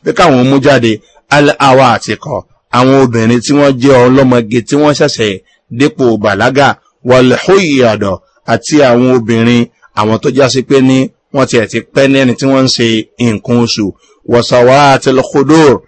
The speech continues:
àti àwọn obìnrin tó ṣe pé àwọn tí ẹ sábà máa ń gbénú ilé jòkó ni. Ànábì pa àwọn láṣẹ káwọn kó ogun wọn jáde, káwọn jọ lọ sí kíni,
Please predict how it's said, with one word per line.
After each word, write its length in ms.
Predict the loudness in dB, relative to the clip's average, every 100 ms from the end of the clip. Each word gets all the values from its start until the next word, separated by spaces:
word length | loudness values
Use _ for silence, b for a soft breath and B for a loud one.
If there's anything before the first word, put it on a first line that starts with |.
| _ _
àti 300 | -6 -4 0 0
àwọn 220 | 2 2 0
obìnrin 280 | 0 -4
tó 80 | -4
ṣe 140 | -4 -4
pé 120 | 0
àwọn 240 | 0 0 -2
tí 80 | -2
ẹ 40 |
sábà 260 | -2 0 2
máa 200 | 2 0
ń 40 |
gbénú 260 | 0 2 2 2
ilé 180 | 4 4 0 _ _ -4
jòkó 320 | -4 -2 -2
ni. 140 | -2 -4 _ _ -8
Ànábì 460 | -2 0 0 0 -4
pa 160 | -4 -4
àwọn 180 | -4 -4
láṣẹ 280 | -4 -6 -6
káwọn 380 | -2 0 0
kó 140 | -2 0
ogun 240 | 0 0
wọn 120 | 0 2
jáde, 280 | 2 4 2 0 _
káwọn 260 | -8 -6 -4
jọ 120 | -2
lọ 140 | -2
sí 140 | -4 -4
kíni, 240 | -2 -2